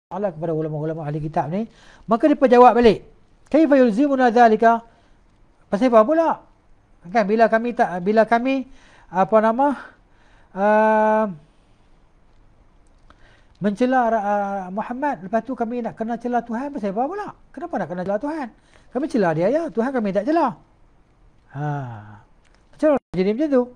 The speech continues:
Maka aqul tu, kata Ibn Qayyim, aku pun menjawab, "Bal ablagha mi-, ablughu min dha-, ablagha min dhalika," bahkan lebih teruk daripada demikian ni. <laughs> "Wala, eh, yatimmu lakum dhalika illa bi juhudihi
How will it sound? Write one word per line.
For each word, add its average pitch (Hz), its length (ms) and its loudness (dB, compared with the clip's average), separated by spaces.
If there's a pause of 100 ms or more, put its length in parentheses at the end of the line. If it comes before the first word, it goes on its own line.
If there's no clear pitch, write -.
(400)
Maka 156 240 -2 (160)
aqul 175 240 -2
tu, 165 240 -4 (400)
kata 147 160 -6
Ibn 160 160 -4
Qayyim, 175 240 -4
aku 160 240 -12
pun 156 160 -10
menjawab, 147 480 -2 (880)
"Bal 160 560 4
ablagha 175 560 0
mi-, 160 240 -6
ablughu 180 400 -2
min 156 160 -8
dha-, 170 240 -2
ablagha 170 400 -2
min 151 160 -8
dhalika," 156 400 -4
bahkan 165 400 -6
lebih 160 240 -10
teruk 175 320 -8
daripada 147 240 -12
demikian 147 400 -12
ni. 120 160 -20 (480)
<laughs> - 1040 -12
"Wala, 262 400 2 (240)
eh, 220 320 2
yatimmu 254 400 0
lakum 240 400 0
dhalika 285 400 2
illa 240 240 0
bi 220 160 -2
juhudihi 226 580 -2